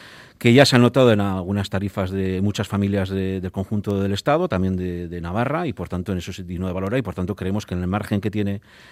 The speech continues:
el Gobierno de España, si bien es un ámbito competencial del Gobierno de España, pues está tomando decisiones, creo, que repercute positivamente en las familias, sobre todo en las clases medias, en las clases trabajadoras. A partir de aquí,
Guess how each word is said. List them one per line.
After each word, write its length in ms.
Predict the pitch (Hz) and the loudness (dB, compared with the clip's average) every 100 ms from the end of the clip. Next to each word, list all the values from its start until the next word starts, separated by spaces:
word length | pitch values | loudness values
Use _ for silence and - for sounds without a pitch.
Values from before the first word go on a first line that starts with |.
| - _ | -20 _
el 100 | 117 | 0
Gobierno 300 | 117 117 120 | 4 6 8
de 80 | 117 | 6
España, 420 | - 139 139 156 - | 6 4 4 0 -8
si 100 | - | -10
bien 100 | 85 | -8
es 80 | 82 | -6
un 40 | |
ámbito 240 | 80 80 | -6 -6
competencial 640 | - 85 85 85 80 107 95 | -8 -8 -6 -8 -6 -4 -4
del 100 | 82 | -4
Gobierno 320 | 82 85 90 | -6 -6 -4
de 60 | 90 | -6
España, 360 | - 95 101 | -4 -4 -2
pues 160 | 98 90 | -4 -6
está 120 | 87 | -8
tomando 320 | 90 87 92 | -6 -4 -4
decisiones, 560 | 95 87 92 95 92 90 | -4 -6 -8 -6 -6 -6
creo, 320 | - 90 95 | -8 -6 -6
que 380 | - 87 85 73 - | -6 -8 -8 -10 -10
repercute 520 | 98 90 - 113 110 | -8 -8 -4 -2 -2
positivamente 800 | 98 98 101 95 95 90 104 117 - - - - | -4 -6 -4 -2 -2 -2 -6 -8 -12 -20 -16 -4
en 80 | |
las 120 | 104 - | -2 0
familias, 340 | 107 123 135 | 2 4 4
sobre 100 | 98 | 2
todo 120 | 104 | 0
en 60 | 101 | 0
las 120 | 92 | -2
clases 280 | 98 90 92 | -4 -4 -4
medias, 300 | 92 98 95 | -2 -2 -4
en 60 | |
las 140 | 87 - | -6 -6
clases 260 | 90 107 | -8 -8
trabajadoras. 440 | - 82 - 82 76 | -8 -8 -8 -10 -8
A 40 | |
partir 240 | 90 101 120 | -6 -4 0
de 60 | |
aquí, 260 | 120 139 98 | 2 2 0